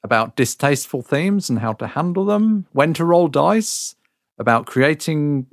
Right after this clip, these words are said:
cohesive groups of player characters, about how to use published scenarios.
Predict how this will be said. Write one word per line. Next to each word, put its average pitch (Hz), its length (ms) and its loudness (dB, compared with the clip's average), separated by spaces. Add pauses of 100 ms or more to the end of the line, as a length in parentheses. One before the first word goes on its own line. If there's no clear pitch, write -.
(200)
cohesive 127 540 0
groups 143 340 0
of 123 140 -4
player 139 220 0
characters, 190 920 -2
about 113 280 -4
how 139 140 2
to 143 160 -6
use 139 260 -2
published 135 500 -4
scenarios. 180 920 2